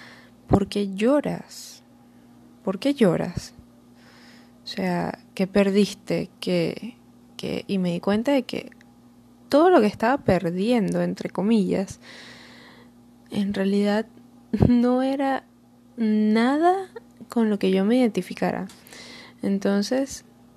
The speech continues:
era perfecto. Más bien estaba recibiendo un súper regalo. Me estaba como abriendo una puerta a, a l-, el cuarto donde realmente me iba a encontrar a mí misma.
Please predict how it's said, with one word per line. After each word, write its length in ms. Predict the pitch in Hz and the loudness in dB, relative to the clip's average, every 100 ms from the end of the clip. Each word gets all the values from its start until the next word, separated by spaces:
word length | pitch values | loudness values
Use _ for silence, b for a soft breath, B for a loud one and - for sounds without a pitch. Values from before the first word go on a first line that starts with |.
| - - - | -20 -20 -4
era 120 | 277 | -2
perfecto. 880 | 277 214 208 - 349 - - - - - | 2 0 0 -4 -4 -4 -6 -4 -4 -2
Más 240 | 202 202 | -2 0
bien 180 | 285 339 | 0 -2
estaba 320 | - 277 302 | -2 0 2
recibiendo 580 | 277 247 220 233 262 285 | 2 0 0 2 0 0
un 240 | 269 269 | 2 2
súper 480 | 262 - 302 - 233 | 0 -4 -2 0 0
regalo. 640 | 196 180 220 233 165 - - - | 0 -2 0 2 0 -2 -10 -12
Me 100 | 190 | -8
estaba 540 | 190 - 220 233 262 277 B B B B - - | -6 -2 0 2 0 -4 B B B B -18 -4
como 380 | 226 214 196 - | -2 -2 -2 -2
abriendo 800 | 208 208 202 208 240 302 311 339 | -2 0 0 2 2 2 0 -2
una 280 | - 233 240 | 0 2 2
puerta 680 | 247 262 269 285 - 311 311 - | 0 2 2 2 -2 -4 -4 -8
a, 320 | 233 226 196 - - - - | -4 -2 -2 -6 -14 -12 -4
a 300 | 202 196 - - - - - - - - | -2 -2 -8 -16 -20 -20 -20 -20 -20 -6
l-, 420 | 208 202 196 - - - - - - - - - - - | -2 0 0 -2 -8 -20 -20 -20 -20 -20 -20 -20 -20 -10
el 160 | 196 202 | -8 -8
cuarto 640 | - - 226 214 - 208 | -6 4 6 6 4 0
donde 300 | 208 196 185 | 0 0 0
realmente 680 | 175 180 180 185 190 170 170 | 0 0 0 -2 -2 -2 -4
me 80 | 170 | -2
iba 100 | 180 | -2
a 40 | |
encontrar 440 | 175 175 175 - 190 | -2 -4 -4 -4 -2
a 60 | |
mí 160 | 185 175 | -2 0
misma. 420 | 170 - - 185 | -2 -4 -6 -10